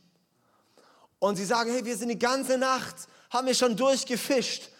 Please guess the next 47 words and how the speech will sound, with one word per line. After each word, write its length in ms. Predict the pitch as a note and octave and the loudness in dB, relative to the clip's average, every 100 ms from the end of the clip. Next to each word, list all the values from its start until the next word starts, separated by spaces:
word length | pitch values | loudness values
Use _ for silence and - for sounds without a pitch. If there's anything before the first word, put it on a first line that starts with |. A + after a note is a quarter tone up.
| - - | -20 -10
Und 200 | - G#3 | -2 0
jetzt, 340 | A#3+ C4+ - - | 4 4 2 2
grad 200 | C4 C4+ | 2 2
wo 100 | A#3 | 2
wir 160 | A3 | 2
heimgehen 380 | B3 C4+ A3+ G3 | 2 2 2 2
wollten, 280 | G#3+ A#3 G3 | 2 2 2
nervst 400 | B3 C#4+ - - | 2 2 0 -2
du 80 | G#3+ | 0
uns 240 | A#3 B3 | 2 0
und 140 | G#3+ | -4
predigst 360 | - B3 C4+ - | -2 -2 -2 0
von 100 | A3 | 0
uns 160 | A3 G#3 | 2 0
aus 120 | F3+ | 0
dem 120 | F3+ | 0
Boot 220 | A#3+ C#4 | 0 0
aus. 480 | E3+ F#3 B3+ C4+ - _ _ _ - - - | 0 2 0 -4 -12 _ _ _ -20 -14 -2
Und 100 | G#3 | 0
jetzt 120 | A#3 | 2
willst 140 | B3 | 0
du 40 | A#3+ | 2
noch 260 | C4+ D#4 | 2 2
mal 100 | A#3+ | 2
raus, 200 | G3 F#3+ | 4 2
dass 160 | F#3 F3 | 2 -2
wir 80 | F3 | -2
fischen. 260 | - G3+ | -2 -4
Wir 60 | G#3 | -4
haben 60 | G3+ | -6
schon 120 | G#3 | -6
alle 160 | G#3 | -6
Netze 300 | G#3 A3+ B3 | -4 -4 -6
geputzt 380 | A3+ G#3+ F#3+ - | -8 -4 -4 -4
und 100 | G3+ | -6
so 120 | G3 | -4
weiter. 380 | G3 A3 F3+ B2+ - _ _ _ _ _ _ | -2 -2 -4 -6 -10 _ _ _ _ _ _
Und 80 | F3+ | -2
wir 80 | G#3 | 0
haben 140 | A3 | 2
nichts 340 | C#4 C#4+ - | 0 0 -4
gefangen.“ 540 | C4 - B3 A#3 D#3+ A2 - _ _ _ _ _ _ _ _ _ _ _ _ - | -2 0 0 0 -6 -8 -18 _ _ _ _ _ _ _ _ _ _ _ _ 0
Und 280 | A#3 A3+ | 0 2
weißt 220 | A3+ B3+ C4 | 0 0 0
du, 20 | |
Jesus, 560 | B3 B3+ C4 B3+ - - _ _ _ _ _ _ - | 0 2 2 0 -4 -14 _ _ _ _ _ _ -2
also 420 | F#3 E3+ G3 | 0 2 2